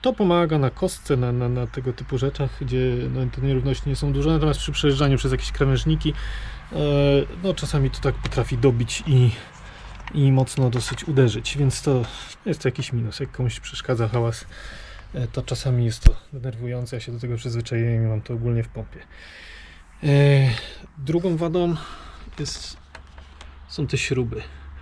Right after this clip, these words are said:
Jak widzicie, już obie są tutaj wymienione. Są z tyłu dwie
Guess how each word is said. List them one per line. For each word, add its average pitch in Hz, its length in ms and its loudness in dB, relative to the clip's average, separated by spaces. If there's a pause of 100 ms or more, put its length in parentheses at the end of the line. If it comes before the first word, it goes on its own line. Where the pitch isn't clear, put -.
(460)
Jak 135 80 -6
widzicie, 139 300 -4
już 131 140 -4
obie 147 260 -2
są 139 200 -2
tutaj 135 180 0
wymienione. 143 580 2 (920)
Są 131 240 -4
z - 140 -6
tyłu 160 380 0 (720)
dwie 160 420 -2